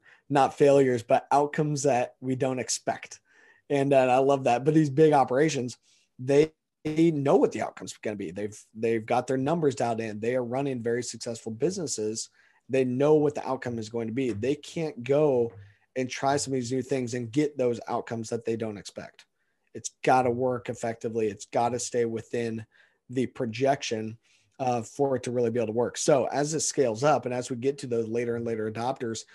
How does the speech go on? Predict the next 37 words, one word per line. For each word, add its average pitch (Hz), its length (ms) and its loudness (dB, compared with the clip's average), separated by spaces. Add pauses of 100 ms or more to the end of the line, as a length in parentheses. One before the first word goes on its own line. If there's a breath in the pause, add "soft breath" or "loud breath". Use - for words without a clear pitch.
(200 soft breath)
we've 127 100 -14
gotta 135 200 2
have 113 180 -6
systems 101 460 -8
here. 104 140 -10
We've 101 160 -16
gotta 113 180 -6
have 110 140 -8
processes. 131 580 -2
We've 123 100 -6
gotta 113 140 -6
be 120 120 -4
able 113 120 -2
to 110 60 -4
utilize 113 360 -4
big 107 260 -8
data, 131 460 2 (340 soft breath)
utilize 131 380 2
machine 123 340 -4
learning, 120 340 -4
and 110 140 -4
ensure 131 680 2 (400 soft breath)
that 127 300 2
we're 135 160 -2
gonna 123 220 -2
be, 113 440 -2 (400)
um, 110 280 -6
enabling 131 540 2
everybody 117 720 2 (300)
to 127 80 -2
have 117 140 0
success 117 560 -2
and 113 120 -4
to 113 80 0
overcome 131 440 2
those 110 160 -4
hiccups 127 600 0